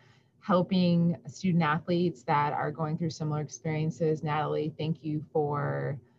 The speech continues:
um, sharing the kind of the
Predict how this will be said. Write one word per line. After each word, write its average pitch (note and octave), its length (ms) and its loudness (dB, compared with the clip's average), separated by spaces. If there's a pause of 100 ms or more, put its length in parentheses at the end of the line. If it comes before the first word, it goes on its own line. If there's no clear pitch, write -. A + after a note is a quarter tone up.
(260)
um, C#3 560 -2 (300)
sharing D#3 840 0 (480)
the D3 420 -4
kind D3+ 140 -6
of C#3+ 160 -6
the D3 240 -4